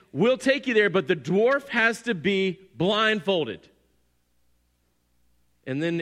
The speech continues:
Aragorn, who's the stud, says this, Well, if we're, if we're gonna, you're gonna blindfold him, blindfold us all, so that we will all be put in the same position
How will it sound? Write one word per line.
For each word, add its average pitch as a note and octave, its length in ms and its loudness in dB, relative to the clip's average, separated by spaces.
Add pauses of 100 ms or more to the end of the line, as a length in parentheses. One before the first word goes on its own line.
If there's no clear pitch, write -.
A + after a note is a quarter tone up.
Aragorn, C3+ 500 -4
who's C#3+ 220 -8
the A#2 120 -10
stud, B2 760 -10 (580)
says E3 320 -4
this, D#3 440 -2 (1200)
Well, E3+ 160 2
if F3+ 120 -6
we're, E3+ 220 0
if D#3 200 -2
we're E3 160 2
gonna, F#3+ 140 2
you're F#3+ 120 4
gonna F#3+ 120 -2
blindfold G3 480 -2
him, G#3+ 400 -4 (640)
blindfold F3+ 640 -4
us - 220 -8
all, G#2+ 360 -6 (600)
so - 160 -10
that D3+ 100 0
we D3+ 120 0
will D3 140 0
all E3+ 320 -4
be F3 140 -2
put F3+ 200 -6
in D3+ 60 -10
the C3+ 60 -8
same D#3+ 320 -8
position C3 540 -10